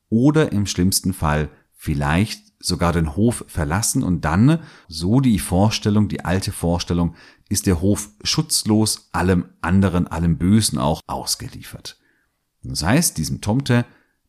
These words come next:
dem soll man immer nett gegenüber auftreten und, ja, hin und wieder vielleicht auch eine kleine Gabe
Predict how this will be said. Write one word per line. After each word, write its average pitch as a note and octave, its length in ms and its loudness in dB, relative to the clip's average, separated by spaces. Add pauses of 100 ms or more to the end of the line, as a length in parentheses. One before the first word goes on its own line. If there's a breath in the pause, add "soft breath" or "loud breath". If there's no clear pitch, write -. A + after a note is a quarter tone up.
dem F2 380 2
soll D2+ 180 -4
man D2 200 -2
immer C#2+ 360 -4
nett - 360 -2
gegenüber G2+ 680 2
auftreten E2+ 760 -2
und, - 920 -2
ja, D3 140 0
hin E2 260 2
und F2 120 2
wieder F#2 320 2
vielleicht C#2+ 580 -4
auch C2+ 140 -6
eine - 180 -4
kleine C#2 380 -6
Gabe C2+ 520 -6